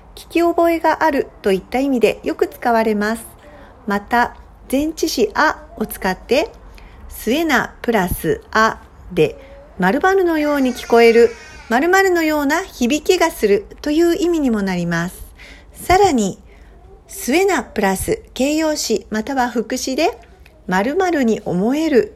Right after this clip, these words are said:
ということもできます。英語のサウンズのような感じで使えます。例えば、sounds good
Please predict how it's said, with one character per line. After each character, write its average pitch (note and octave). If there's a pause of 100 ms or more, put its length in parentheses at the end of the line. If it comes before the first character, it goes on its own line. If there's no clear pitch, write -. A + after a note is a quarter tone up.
(140)
と - (260)
い A3+
う B3
こ C#4
と C4+
も B3
で E3+
き F3+
ま F3+
す。 - (600)
英 D4+
語 D#4
の D4
サ E4
ウ D4
ン F#3
ズ -
の G3+
よ F#3+
う F3+
な E3
感 E3+
じ G3
で D#4+ (140)
使 -
え F3
ま F3
す。 - (560)
例 G#3+
え F#3+
ば、 G#3 (380)
sounds C4+
good D4